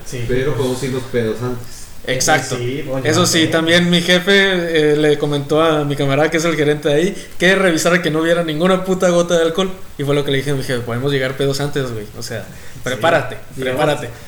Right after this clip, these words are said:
Speaker 1: con el munchie de sushi, ahí se
Speaker 3: Exacto, exacto.
Speaker 1: <laughs>
Speaker 3: Entonces, nada, amigos, con ese audio, con esa, con esa mentalidad, con, bueno, con ese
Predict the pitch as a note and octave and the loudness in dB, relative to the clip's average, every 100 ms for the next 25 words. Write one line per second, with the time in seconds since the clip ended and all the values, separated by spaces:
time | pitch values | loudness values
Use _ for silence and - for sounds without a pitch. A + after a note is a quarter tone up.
0 | - - D3 C3 C3+ C3+ D#3+ C3+ B2+ F3 | -14 -10 -6 -4 -4 -6 -4 -4 -2 -2
1 | G3 G3 C3 B2 - D3+ C3 B2+ C#3 D#3 | -2 -2 -4 -4 0 0 2 2 4 6
2 | E3 E3+ - D3+ C#3+ - E3+ D#3+ F#3+ C3 | 4 4 0 -2 0 0 2 2 0 -4
3 | C4 B3+ - B3+ - - - - G#3 - | -2 -2 -2 -2 -2 -2 -2 -2 -4 -2
4 | D#3+ D#3+ F3 F3 E3 D3+ D#3+ E3 E3 F3+ | 0 2 4 4 4 2 2 2 4 6
5 | F3+ F#3 F#3 F#3+ F#3+ F#3+ D3+ D3+ D#3+ F3 | 6 6 6 4 4 2 0 2 0 4
6 | F3 E3+ D#3+ D3+ C#3 B2 - - - - | 4 6 4 2 0 -2 -8 -12 -10 -4
7 | - - - - - - D3+ E3+ F3 G3 | -2 0 -2 -4 -10 -4 -2 -2 -2 0
8 | F#3+ F3+ E3 - D3 C#3 C#3 D3 D#3+ E3 | 0 0 -2 -2 0 0 0 0 0 -2
9 | D#3+ - D3+ D3+ F#3+ F#3+ E3 D#3+ F3 G3+ | -4 -8 -6 -2 -2 -2 -2 -4 -2 0
10 | F#3+ F3+ D#3 C#3 B2 A#2+ A#2 | 0 2 0 0 -2 -4 -6